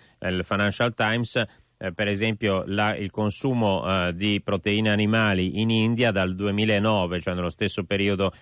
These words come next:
corrispondente, è cresciuto del novantacinque per cento, eh, e, e questo per dire appunto quali, eh, sono state le conseguenze di questa disastrosa,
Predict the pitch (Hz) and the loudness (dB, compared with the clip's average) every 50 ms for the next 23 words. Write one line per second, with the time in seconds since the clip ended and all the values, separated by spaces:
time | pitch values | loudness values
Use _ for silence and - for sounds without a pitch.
0 | - - _ - - 101 101 104 - - 113 110 101 104 104 104 - 120 104 87 | -20 -20 _ -4 -2 -2 0 -2 -2 -2 -2 0 0 0 0 0 0 0 0 0
1 | 92 90 - 101 95 90 - - 120 104 - 107 98 87 98 98 95 92 92 87 | -2 -2 -2 -2 -2 -2 -2 -4 -4 -2 -2 -2 0 0 0 0 2 2 0 0
2 | - 95 101 101 92 104 104 104 92 - 98 - - 110 107 104 - 104 92 82 | 0 0 -2 0 0 0 0 0 0 -2 -4 -4 -2 -4 -4 -2 -2 -2 -4 -2
3 | - 107 104 98 - - 110 98 98 101 101 98 - 107 104 98 - - - _ | -2 -4 -4 -4 -4 -2 -2 0 0 -2 -2 -2 0 0 0 -2 -4 -12 -20 _
4 | _ - 92 92 92 92 92 90 90 87 85 - 90 107 107 101 - - 92 87 | _ -4 -2 0 0 0 0 0 0 -2 -2 -4 -2 -2 -2 -2 -4 -6 -8 -6
5 | - 107 110 104 - - 104 85 - 95 92 92 98 104 104 101 92 - - 110 | -2 -2 -2 -2 -2 -4 -4 -2 -2 -2 -2 -2 0 0 0 0 0 -2 -4 -6
6 | 104 92 104 90 - - 110 107 110 110 110 107 98 95 92 - - _ _ - | -4 -4 -4 -6 -2 -2 0 0 2 2 2 0 0 -2 -4 -6 -12 _ _ -8
7 | 98 95 92 - - 113 110 104 98 90 - - 110 104 - - 90 90 87 - | -6 -6 -4 -2 -2 -2 0 0 0 0 0 0 0 0 0 -2 -4 -4 -4 -2
8 | 104 101 95 - 107 95 92 98 98 98 98 - - 101 87 87 - 98 85 - | -2 -2 -2 -2 -2 -2 0 0 0 0 0 -2 -2 -2 -2 -2 -2 -4 -4 -4
9 | 87 87 90 90 95 85 - - - 107 101 101 98 95 87 92 87 | -4 -4 -4 -2 -4 -4 -4 -4 -4 -2 0 0 0 0 0 0 -2